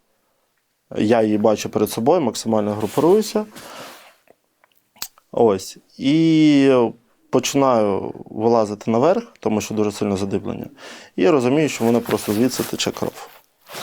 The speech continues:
А, і найстрашніше, коли ти не бачиш, де поранення. А інша історія в тому, що нас дуже гарно нам преподавали такмет. А, дуже гарні інструктори, реально.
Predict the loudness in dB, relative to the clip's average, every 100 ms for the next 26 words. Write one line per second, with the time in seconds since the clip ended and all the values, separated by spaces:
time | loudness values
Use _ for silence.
0 | -10 -8 -8 -8 -8 -8 0 2 2 2
1 | 2 2 -2 2 2 4 2 0 2 2
2 | 2 2 2 2 2 0 -2 -4 -2 0
3 | 0 -2 -8 -16 -20 _ _ _ _ -18
4 | -16 -16 -12 0 2 4 2 2 0 2
5 | 0 2 2 2 0 0 0 0 2 4
6 | 4 4 2 2 0 -6 -16 -8 0 2
7 | 2 2 0 0 -2 -4 -4 0 2 2
8 | 0 -2 -2 0 -2 -6 _ _ _ _
9 | _ -20 -20 -20 -20 -10 -4 0 0 0
10 | -2 0 0 2 0 -2 -4 -6 -10 -6
11 | 0 2 2 0 -2 -6 -10